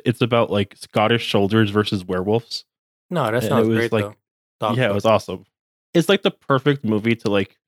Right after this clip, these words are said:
Speaker 1: just put on and, like, be like, "Wow, this is surprisingly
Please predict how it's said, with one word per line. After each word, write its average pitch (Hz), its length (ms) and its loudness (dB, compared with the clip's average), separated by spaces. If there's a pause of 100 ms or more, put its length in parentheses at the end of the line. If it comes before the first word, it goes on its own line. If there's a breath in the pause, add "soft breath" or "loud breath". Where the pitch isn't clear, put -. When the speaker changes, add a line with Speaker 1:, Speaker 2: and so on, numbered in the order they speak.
(320)
Speaker 1:
just - 220 -6
put - 180 -2
on 95 400 -2 (580)
and, 113 180 0
like, 104 100 -2
be 113 100 0
like, 98 180 0
"Wow, 120 200 4
this 113 80 -4
is 120 160 -4
surprisingly 104 880 -2